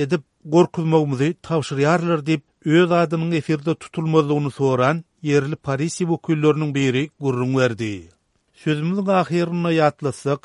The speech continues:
türkmen häkimetleriniň çilim sewdasyna garşy girden ençeme tapgyr çäklendirmeleriniň netijesinde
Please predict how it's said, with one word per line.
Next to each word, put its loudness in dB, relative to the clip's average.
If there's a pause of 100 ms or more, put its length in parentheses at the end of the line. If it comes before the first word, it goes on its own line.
(160)
türkmen -4
häkimetleriniň -2 (180)
çilim -4
sewdasyna -2
garşy -2
girden 0 (200)
ençeme 0
tapgyr -4
çäklendirmeleriniň -2
netijesinde -4